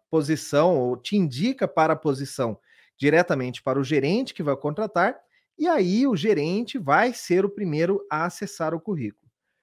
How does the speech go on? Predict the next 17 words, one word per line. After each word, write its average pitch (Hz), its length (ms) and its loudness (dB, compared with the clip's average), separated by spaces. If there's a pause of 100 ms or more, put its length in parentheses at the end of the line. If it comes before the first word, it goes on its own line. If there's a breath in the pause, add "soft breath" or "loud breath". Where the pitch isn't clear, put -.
(160)
Mas 165 200 0
mesmo 262 400 2
nesses 240 420 0
casos, 127 800 -2 (180)
saibam 226 640 0
vocês 147 680 -6 (280)
que 127 120 -10
mesmo 240 400 0
nesses 202 400 -4
casos, 131 640 -2 (560)
o 185 120 -2
gerente, 208 540 0
quando 202 160 0
ele 185 140 0
recebe 160 400 -2
uma 139 160 -6
indicação, 120 920 -4